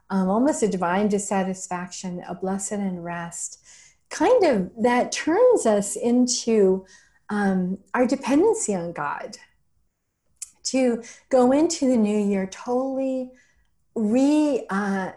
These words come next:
ignited, like a candle that's been lit again, or a fire that's been, uh, reignited again, that connects us with the divine, connects us with God.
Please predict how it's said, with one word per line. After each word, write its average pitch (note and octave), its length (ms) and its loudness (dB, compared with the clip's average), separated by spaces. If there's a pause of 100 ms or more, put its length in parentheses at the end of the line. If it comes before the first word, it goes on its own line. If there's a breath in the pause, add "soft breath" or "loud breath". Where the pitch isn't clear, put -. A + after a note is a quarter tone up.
(140)
ignited, G3 960 2 (580)
like G#3+ 200 0
a A#3 60 2
candle B3 560 0
that's G3+ 240 0
been G#3 260 2
lit A3 180 2
again, F#3+ 800 -2
or G#3 140 0
a G3 40 -2
fire A3+ 580 2
that's F#3+ 320 -2
been, F#3 420 -2 (360 soft breath)
uh, F#3+ 180 2
reignited G3 1300 2
again, E3+ 680 -4 (480 soft breath)
that G3+ 320 0
connects C4 560 0
us - 340 -4
with G3 160 -6
the G3 60 2
divine, F3+ 680 -4
connects F#3+ 440 -6
us F3+ 200 -10
with E3 180 -12
God. D3 400 -10